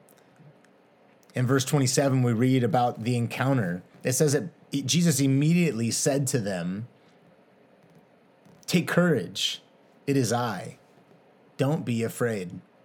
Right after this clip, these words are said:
Now, listen to the language here that he uses. In the Greek, this phrase, "It is I," it, it's, uh, it's the, it's the two words, ego, eimi. Now, I'm not a Greek scholar, but I read up,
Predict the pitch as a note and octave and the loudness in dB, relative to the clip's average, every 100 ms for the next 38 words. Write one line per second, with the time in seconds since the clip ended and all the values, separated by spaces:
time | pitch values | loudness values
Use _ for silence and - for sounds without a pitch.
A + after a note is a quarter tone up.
0 | _ _ _ _ - C#3+ C#3 - - - | _ _ _ _ -4 -2 -2 -6 -16 -20
1 | - D3+ E3+ G#3 E3 D#3 C3 C#3+ D3 C3 | -2 0 2 2 4 2 4 4 4 2
2 | - C3+ B2 A#2 C3+ C3 A#2 C#3 D#3 F#3+ | 2 2 2 2 2 2 2 2 2 2
3 | B2 C3+ F3 B2+ A#2+ - - - G#2+ C#3+ | 2 2 2 2 0 -4 -12 -8 0 2
4 | C#3 - C#3+ C#3 B2 A2+ - C#3 B2+ A2 | 0 -2 0 2 0 0 0 2 2 0
5 | - A#2+ A2+ G2 F#2+ G2 - - - - | -4 -4 -4 -6 -8 -10 -16 -20 -12 -4
6 | D3 C#3+ C3+ B2+ - C#3+ B2 B2+ B2+ - | -2 -2 -4 -2 -2 0 0 -2 -2 -2
7 | C#3 B2+ C#3 - C3 G3 G3 D#3+ D3+ C#3 | -4 -6 -6 -4 0 2 4 4 4 2
8 | - - C3+ D3 D#3+ D#3+ E3+ D#3+ - _ | -2 -4 -2 2 4 4 2 0 -8 _
9 | - A2 A2+ F#2+ A1+ - _ _ B2 A#2 | -4 -2 -2 -4 -10 -20 _ _ -2 -2
10 | - B2 B2+ C3+ B2 C#3+ C#3 C#3 A2+ A#2 | -2 0 2 2 2 0 0 0 2 0
11 | A2+ A2+ G#2 A#2 B2+ A2+ A2 | 0 0 0 0 2 0 -2